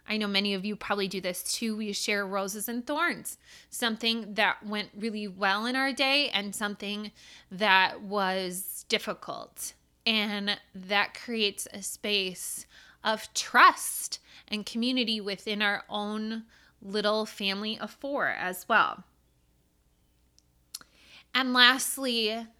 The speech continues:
we don't get to it every night, but there are, um, different family devotions that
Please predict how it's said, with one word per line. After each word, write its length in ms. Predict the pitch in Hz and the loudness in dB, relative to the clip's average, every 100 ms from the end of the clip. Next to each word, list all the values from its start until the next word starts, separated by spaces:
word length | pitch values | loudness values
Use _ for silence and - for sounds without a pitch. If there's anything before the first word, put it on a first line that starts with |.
| _ _ - | _ _ -10
we 160 | 247 | -2
don't 220 | 294 359 330 | 0 0 0
get 160 | 320 | -2
to 220 | - 262 | -2 0
it 140 | 254 - - | -2 -2 0
every 320 | 233 214 226 | 0 0 -2
night, 400 | 202 180 170 - - - | -4 -4 -6 -8 -12 -4
but 200 | 226 - | -4 0
there 300 | 233 233 - | 0 -2 -2
are, 640 | 226 240 240 247 254 262 - _ - - _ - | 0 4 4 4 2 -2 -10 _ -20 -20 _ -6
um, 300 | 240 226 214 | -2 -2 -2
different 460 | 226 240 262 240 - | -2 -2 -2 -4 -6
family 360 | - 233 226 | -4 -2 -2
devotions 1000 | 220 214 196 190 - 277 311 339 339 - | -2 -4 -4 -4 0 0 0 -2 -4 -4
that 220 | 240 202 | 2 4